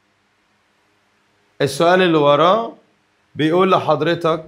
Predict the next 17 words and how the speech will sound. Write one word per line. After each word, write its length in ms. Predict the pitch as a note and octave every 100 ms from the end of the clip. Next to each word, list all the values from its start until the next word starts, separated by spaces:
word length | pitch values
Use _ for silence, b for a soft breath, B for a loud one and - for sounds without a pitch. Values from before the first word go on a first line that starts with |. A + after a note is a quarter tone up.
| - _ _ - _ -
عاطيني 500 | C#3 - G3+ G#3+ F3+
the 160 | E3
measure 300 | E3+ G3 G3+
of 140 | E3+ C#3
the 100 | D3+
central 480 | F3+ F#3+ F#3 D#3+
angle 360 | D3+ F3 E3 C#3
subtended 680 | - C#3+ - F3+ F3+ F3+ B2
by 180 | C#3+ C3+
arc 440 | D#3 G#3 G#3+ - _ _ _ _ _ _ _
of 240 | D3 C#3+ -
length 460 | E3+ G3+ G#3 - _
equal 480 | F#3 G3 F#3+ F3+ E3+ C#3 E3+
to 200 | G3 F#3+
the 160 | D#3+
diameter 580 | D3+ D#3 F3+ F#3 - E3
length. 680 | C#3+ D3 B2 G#2 - -